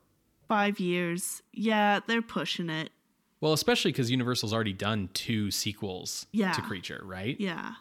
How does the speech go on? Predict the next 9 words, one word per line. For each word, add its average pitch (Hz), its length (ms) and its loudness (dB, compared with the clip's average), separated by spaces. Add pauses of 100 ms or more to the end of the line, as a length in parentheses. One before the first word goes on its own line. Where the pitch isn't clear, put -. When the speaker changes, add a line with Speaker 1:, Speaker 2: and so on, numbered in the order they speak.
(360)
Speaker 2:
So 147 540 0 (160)
to - 120 -2
save 214 320 2
time 175 300 0
and 123 160 0
money, 120 540 -2 (160)
Speaker 1:
<laughs> 110 260 0
Speaker 2:
uh, 113 300 4
Keevan 190 520 0